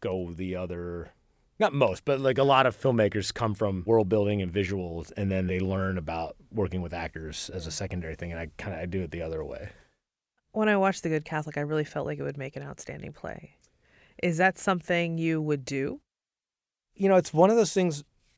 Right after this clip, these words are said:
Speaker 1: like, I know how I would do it if I did it as a play. Like, I would structure it around the homilies and do more with those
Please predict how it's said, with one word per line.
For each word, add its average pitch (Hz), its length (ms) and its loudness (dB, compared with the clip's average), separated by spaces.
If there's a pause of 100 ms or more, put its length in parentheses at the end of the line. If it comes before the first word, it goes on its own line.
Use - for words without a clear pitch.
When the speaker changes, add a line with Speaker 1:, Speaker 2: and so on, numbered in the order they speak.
(240)
Speaker 1:
like, 123 100 0
I 120 80 6
know 156 220 10
how 160 160 6
I 135 100 8
would 113 260 2
do 101 220 0
it 127 80 4
if 120 100 0
I 135 80 6
did 131 140 2
it 143 100 4
as 135 120 -2
a 135 60 -6
play. 147 260 4
Like, 113 160 4
I 98 80 2
would 98 120 0
structure - 380 0
it 98 80 -2
around 85 360 -2
the 80 120 -6
homilies 95 920 -4 (380)
and 92 180 -4
do 101 140 0
more 98 340 2
with 104 180 2
those 110 360 0